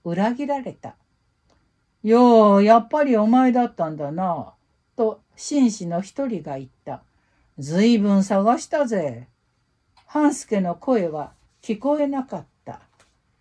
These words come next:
「上がらせてもらうよ」と他の紳士の言うのが聞こえた。「じっとしてろ。手数をかけるんじゃねえぞ。」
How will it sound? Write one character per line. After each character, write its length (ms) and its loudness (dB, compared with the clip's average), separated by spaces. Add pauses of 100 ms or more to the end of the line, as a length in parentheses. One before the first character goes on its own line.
(760)
「上 280 0
が 140 0
ら 160 6
せ 140 0
て 140 -4
も 180 -4
ら 180 -2
う 80 -4
よ」 320 -6 (540)
と 220 -6 (140)
他 140 -2
の 140 2
紳 280 0
士 160 -8
の 160 -6
言 160 -4
う 60 -2
の 140 -4
が 140 -12
聞 180 -20
こ 180 -6
え 60 -8
た。 280 -18 (1000)
「じ 140 -12
っ 80 -14
と 140 -4
し 120 -10
て 160 2
ろ。 240 -8 (380)
手 120 -4
数 260 -4
を 120 0
か 140 -4
け 140 0
る 120 -2
ん 60 -2
じ 80 -4
ゃ 40 -2
ね 220 -2
え 40 -4
ぞ。」 300 -12